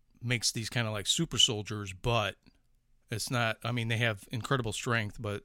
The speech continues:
if you shoot 'em, they're, they don't die. So it's an interesting film. I, th-, a lot of people were saying that it was a horror film. Um, it does have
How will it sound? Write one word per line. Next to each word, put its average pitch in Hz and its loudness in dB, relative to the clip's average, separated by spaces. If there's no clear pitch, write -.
if 110 -8
you 110 -4
shoot 185 2
'em, 139 2
they're, 113 -2
they 110 -4
don't 101 -4
die. 110 -2
So 127 4
it's - 2
an 135 0
interesting 196 4
film. 147 4
I, 143 4
th-, 139 -4
a 139 -2
lot 147 4
of 160 -4
people 170 4
were 131 2
saying 139 2
that 135 4
it 120 2
was 110 -2
a 92 -8
horror 208 6
film. 156 2
Um, 147 4
it 131 -2
does 170 2
have 151 4